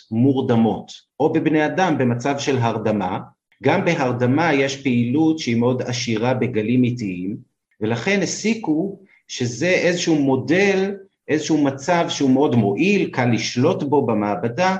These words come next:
והוא יכול ללמד אותנו הרבה על שינה. דבר נוסף שהיה מאוד דומיננטי באותם שנים, הסתכלו כל פעם על אזור בודד במוח בצורה מבודדת, רק על פעילות של תאי עצב באותו האזור.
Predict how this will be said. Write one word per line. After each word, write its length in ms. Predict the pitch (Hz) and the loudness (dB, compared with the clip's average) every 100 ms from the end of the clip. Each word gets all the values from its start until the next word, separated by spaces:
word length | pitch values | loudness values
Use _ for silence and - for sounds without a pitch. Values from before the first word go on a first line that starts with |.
| - | -4
והוא 160 | - 151 | 0 2
יכול 300 | 156 156 147 | 2 0 2
ללמד 440 | 139 120 127 160 | 2 4 4 2
אותנו 440 | 156 - 117 117 107 | 0 -2 -2 0 0
הרבה 400 | 101 139 143 147 - | -2 0 2 0 -2
על 180 | 113 113 | -2 -2
שינה. 420 | - 110 95 82 - _ - | -4 -4 -4 -6 -10 _ -10
דבר 280 | - 143 160 | -4 0 2
נוסף 480 | 151 - 190 202 | 2 0 0 0
שהיה 540 | - 143 120 131 139 139 - | -2 -2 2 2 2 0 0
מאוד 340 | 123 123 139 | 2 2 2
דומיננטי 520 | 123 123 123 151 156 | 2 4 4 2 0
באותם 360 | 123 127 127 139 | -2 -4 -4 -4
שנים, 500 | - 160 202 202 202 - _ - | -4 -4 -2 -2 -4 -10 _ -6
הסתכלו 760 | 131 - 123 151 185 226 214 - | -6 -6 -6 -2 0 0 -2 -4
כל 200 | 190 190 196 | -2 0 2
פעם 200 | 185 185 | 2 2
על 120 | 143 | 2
אזור 540 | 117 - 131 180 160 | 2 0 0 0 0
בודד 460 | 123 123 147 160 117 | -2 0 0 0 0
במוח 680 | 123 156 185 135 156 - - _ | 0 2 2 0 -2 -8 -20 _
בצורה 640 | 127 123 - 131 131 147 151 | -4 -4 -4 -4 0 2 4
מבודדת, 800 | 147 110 120 123 147 - - - | 4 2 0 2 2 0 -6 -14
רק 420 | 107 123 185 302 - | -6 0 0 -2 -4
על 180 | 131 135 - | 0 0 0
פעילות 400 | 123 123 143 165 | 0 0 0 -2
של 180 | 131 120 | -4 -2
תאי 260 | 123 127 | -2 0
עצב 260 | 160 156 113 | -2 -2 -4
באותו 400 | 101 113 127 123 | 0 0 0 0
האזור. 400 | 113 98 95 | 0 -2 -8